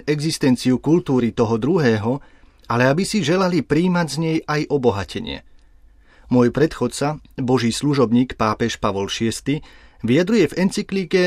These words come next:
Ecclesiam Suam takéto svoje hlboké presvedčenie. Cirkev musí pristúpiť k dialógu so svetom, v ktorom žije.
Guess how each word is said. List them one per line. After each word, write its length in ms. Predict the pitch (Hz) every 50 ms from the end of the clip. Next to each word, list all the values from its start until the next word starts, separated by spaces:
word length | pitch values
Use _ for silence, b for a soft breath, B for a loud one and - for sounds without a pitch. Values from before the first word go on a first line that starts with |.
| 175 - _ _ _ _
Ecclesiam 720 | - 135 160 - - 180 180 175 151 147 165 160 151 143 127
Suam 480 | - - 190 180 156 147 147 156 - - - -
takéto 480 | - - 160 - - 185 170 - 175 165
svoje 320 | - - 175 170 156 123
hlboké 400 | 110 139 143 143 143 - 147 139
presvedčenie. 720 | 135 127 117 110 - 107 101 92 - 98 87 80 - - - - - _ _ _ _ _ _ _ b b b b b b b
Cirkev 720 | - - - 147 156 156 151 - 175 180 185 185 - -
musí 400 | 156 160 170 175 - - 143 120
pristúpiť 560 | - 147 170 - - - 185 156 - 156 120
k 240 | 107 113 113 143 160
dialógu 400 | 165 160 156 160 156 151 143 151
so 160 | 147 131 135
svetom, 480 | 120 - - 110 101 - 95 87 - - - -
v 20 | -
ktorom 320 | - - 131 123 127 127 110
žije. 320 | 120 113 101 - - -